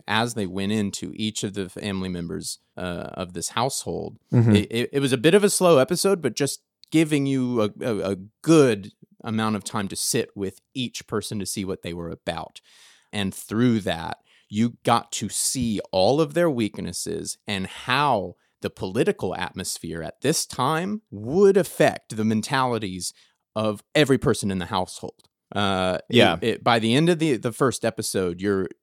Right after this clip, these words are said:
Speaker 1: as the audience member, know, "Wow, Lindbergh cannot be president." Though one of the main characters, one of the main boys, is hiding drawings of Lindbergh. He's an artist, and he's
Speaker 2: Mm-hmm.
Speaker 1: draw-, life drawings all over the place, and he's getting up in the middle of the night to finish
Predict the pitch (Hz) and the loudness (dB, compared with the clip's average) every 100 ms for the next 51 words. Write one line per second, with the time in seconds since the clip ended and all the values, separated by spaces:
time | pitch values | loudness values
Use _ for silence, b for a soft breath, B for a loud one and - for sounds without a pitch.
0 | - 107 92 113 156 117 120 98 98 92 | -6 -4 2 4 4 0 -2 0 0 -2
1 | - b b - 87 90 - _ 98 98 | -4 b b -2 -2 -2 -8 _ -4 -2
2 | 92 82 101 90 92 - 87 - - - | -2 -4 -4 -4 -4 -6 -6 -8 -16 -20
3 | _ _ _ - 98 98 95 101 104 95 | _ _ _ 0 2 4 4 2 2 0
4 | 98 95 95 107 101 98 98 92 101 95 | 0 0 -2 0 -2 0 -4 -4 -4 -6
5 | 90 92 90 90 98 113 110 92 90 67 | -4 -4 -4 -6 0 4 6 4 -2 -8
6 | 87 87 - _ - 139 123 110 101 90 | -8 -8 -12 _ -4 2 2 2 -2 -4
7 | 87 _ 104 127 131 104 85 85 - - | -10 _ 6 8 10 6 0 -6 -10 2
8 | 135 120 101 110 113 90 87 90 98 98 | 6 6 4 4 4 2 -4 -6 -4 2
9 | 101 98 87 - - 123 123 110 107 104 | 4 4 0 -8 -2 0 2 2 2 2
10 | 101 92 95 98 - 98 98 87 107 104 | 2 0 2 0 0 -2 -2 0 2 2
11 | 92 - 90 - 90 95 90 107 104 98 | -2 -4 -4 -4 -6 -6 -4 -2 0 -2
12 | 98 98 98 95 92 95 95 101 - 110 | 0 0 2 0 0 -2 -2 -2 -6 -14
13 | - 107 107 107 - - | -8 -2 0 2 0 -4